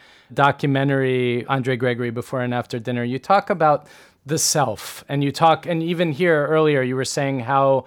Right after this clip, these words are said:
drawing and painting brought you back to, like, an original childhood self before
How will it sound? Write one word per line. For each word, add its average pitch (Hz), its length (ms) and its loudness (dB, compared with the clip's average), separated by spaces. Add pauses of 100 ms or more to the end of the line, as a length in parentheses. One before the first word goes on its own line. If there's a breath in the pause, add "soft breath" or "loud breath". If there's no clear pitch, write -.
(640 loud breath)
drawing 156 560 4
and 135 140 0
painting 143 480 -2
brought 131 220 0
you 139 80 -4
back 131 400 0
to, 139 180 -4
like, 127 220 -2
an 139 120 -4
original 131 800 -2 (560 soft breath)
childhood 147 640 4
self 127 440 0
before 127 760 0